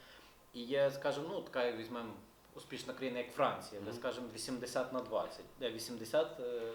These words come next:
Speaker 1: з, з державного, державних дотацій. В Україні десь приблизно така сама ситуація, майже багато ж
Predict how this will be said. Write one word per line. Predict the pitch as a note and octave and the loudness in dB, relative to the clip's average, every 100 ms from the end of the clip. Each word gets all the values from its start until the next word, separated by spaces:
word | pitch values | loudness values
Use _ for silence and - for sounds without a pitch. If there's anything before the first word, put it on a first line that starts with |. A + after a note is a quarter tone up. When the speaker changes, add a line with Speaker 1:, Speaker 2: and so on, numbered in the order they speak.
| A2 | -6
Speaker 1:
з, | A2 A2 A2 - - | -10 -12 -14 -16 -14
з | G2+ G#2+ | -14 -2
державного, | B2 A2+ C3+ C3 B2 B2 - - | 0 6 8 8 2 -4 -10 -10
державних | A#2+ A#2 C3 B2 A2 | -6 2 4 4 -2
дотацій. | B2 - F2 - - - - - | -6 0 -2 -2 -10 -16 -18 -12
В | B2+ | -8
Україні | C3 D#3+ G3+ F#3+ | 0 2 2 0
десь | E3 | -2
приблизно | - D3 D#3+ D#3 D3+ | -4 2 4 4 2
така | C#3+ D3 | -2 -2
сама | D#3 D3+ | 0 -2
ситуація, | - E3+ G#3 G#3+ D#3+ | -2 -2 0 0 0
майже | C#3+ C#3+ C#3+ C#3 C3 A#2+ - - | 2 2 2 0 -2 -4 -6 4
багато | C3+ C3+ | 6 6
ж | C3+ | 0